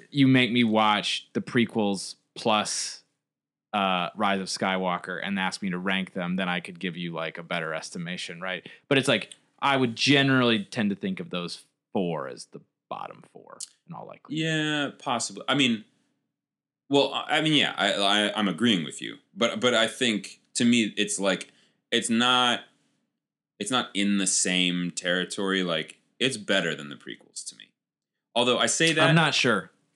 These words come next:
Speaker 2: I get that. I
Speaker 1: Yeah.
Speaker 2: get that. It's clear that our, our opinions are a little bit, there's a little bit of distance
Speaker 1: Right, and
Speaker 2: between our
Speaker 1: this, and
Speaker 2: opinions.
Speaker 1: this, to your point, this level of hair splitting is sort of, like, unimportant,
Speaker 2: Well,
Speaker 1: right?
Speaker 2: a-, and, and,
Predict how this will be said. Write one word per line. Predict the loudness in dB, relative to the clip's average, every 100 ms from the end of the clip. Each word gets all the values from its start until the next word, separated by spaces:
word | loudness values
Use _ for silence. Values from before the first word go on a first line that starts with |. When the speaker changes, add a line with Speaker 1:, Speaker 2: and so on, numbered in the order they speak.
| _ _ _ _
Speaker 2:
I | -8
get | -4 -6
that. | -8 -16 -8
I |
Speaker 1:
Yeah. | -6
Speaker 2:
get | -6 -8
that. | -10
It's | -6 -6
clear | -4 2 4 6
that | 4
our, | 4 2 2 -4 -10 0
our | 2
opinions | 2 2 2 2 2
are |
a | 2
little | 2 0
bit, | -2 -4 -6 _ _ _
there's | -6 -2
a |
little | 0 0
bit | 0
of | -2
distance | -6 -2
Speaker 1:
Right, | 0 2
and | 4
Speaker 2:
between | 4 6
our |
Speaker 1:
this, | 4 4
and | 4
Speaker 2:
opinions. | 6 6 4 -2
Speaker 1:
this, | 0
to | 2
your | 4 2
point, | 0 -4 -6 -4 0
this | 0 0
level | -2 -2 -4
of |
hair | -6 -4 -4
splitting | -4 -8 -8 -8
is | -12
sort | -12 -12
of, | -14 -20 -20 _
like, | -20 _
unimportant, | -4 -2 -2 -6 -12 -12 -16 -16 -14 0
Speaker 2:
Well, | 4
Speaker 1:
right? | 4 0 _ -8
Speaker 2:
a-, | -6 0
and, | 0 0
and, | 0 -2